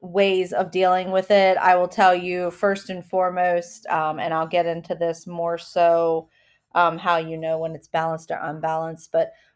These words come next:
one ways I always know when I am a little out of tune with my third eye, my body has no two ways of informing me that I need to balance this by throwing me a good old headache.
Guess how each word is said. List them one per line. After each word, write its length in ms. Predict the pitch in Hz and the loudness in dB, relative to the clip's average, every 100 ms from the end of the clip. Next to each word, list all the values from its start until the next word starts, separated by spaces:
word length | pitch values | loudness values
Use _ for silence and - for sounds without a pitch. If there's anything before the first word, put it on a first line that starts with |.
| - | -2
one 240 | 214 254 | 2 4
ways 320 | 262 247 247 | 4 4 4
I 200 | 240 208 | 4 4
always 500 | - 190 190 202 196 | 6 4 4 2 -2
know 340 | 190 185 185 185 | -4 0 2 2
when 240 | 180 170 | -2 -4
I 200 | - 175 | -2 0
am 180 | 185 175 | 2 0
a 60 | 165 | -2
little 440 | 170 175 175 175 - | -2 0 0 0 0
out 180 | 175 | 0
of 80 | 165 | -2
tune 320 | - 175 175 | -10 -10 -8
with 180 | 175 170 | -8 -8
my 140 | 175 170 | -8 -8
third 320 | - 180 175 | -2 -2 0
eye, 540 | - 165 175 180 175 | 0 2 4 4 0
my 260 | 175 165 175 | -6 -2 0
body 360 | 180 170 170 175 | 2 2 2 -2
has 420 | 180 160 160 160 - | -2 -2 -2 -6 -10
no 400 | 160 160 160 170 | -12 -8 -2 -2
two 260 | 202 - 220 | -2 -6 -6
ways 600 | 208 196 180 170 165 156 | -2 0 -2 -4 -6 -8
of 220 | - 160 160 | -4 -2 -4
informing 580 | 160 - 175 175 175 | -12 -6 -6 -4 -8
me 360 | 175 175 170 170 | -10 -10 -8 -6
that 180 | 165 - | -6 -6
I 200 | 160 165 | -6 -8
need 240 | 170 165 - | -10 -12 -14
to 80 | |
balance 480 | - 165 170 175 - | -4 -2 -2 -4 -10
this 300 | - 196 196 | -6 -4 -4
by 240 | - 156 156 | 0 0 0
throwing 440 | - 160 165 165 | -4 -8 -6 -8
me 140 | 170 | -8
a 80 | 165 | -8
good 220 | 143 160 | -6 -4
old 140 | 156 151 | -2 -2
headache. 460 | 151 143 107 - | -4 -4 -6 -10